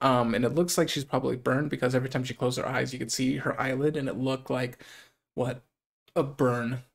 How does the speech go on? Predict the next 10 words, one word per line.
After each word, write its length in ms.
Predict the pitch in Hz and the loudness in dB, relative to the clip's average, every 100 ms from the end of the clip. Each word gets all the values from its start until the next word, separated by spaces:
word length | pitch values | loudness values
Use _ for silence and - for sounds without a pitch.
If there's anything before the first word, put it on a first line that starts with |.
| _ _ _ _ _ - | _ _ _ _ _ -6
thing 180 | 123 123 | -4 -4
is. 180 | 135 | -2
In 80 | 143 | -2
fact, 200 | 135 127 | 2 0
she 160 | 135 135 | 2 2
actually 240 | 127 135 | 2 0
reminds 400 | 135 123 123 123 | 0 0 0 -2
me 140 | 127 127 | -2 0
of, 260 | 131 131 | -2 -2
um, 680 | 127 123 120 123 127 127 | -2 -2 -4 -4 -2 -2